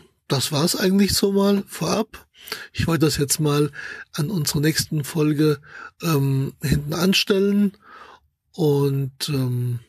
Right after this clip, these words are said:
ihr könnt mich auf den üblichen Wegen erreichen. Bin bei Twitter.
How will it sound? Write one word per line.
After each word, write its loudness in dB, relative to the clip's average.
ihr -6
könnt -4
mich -4
auf -8
den -6
üblichen -4
Wegen -2
erreichen. 2
Bin -6
bei -2
Twitter. 0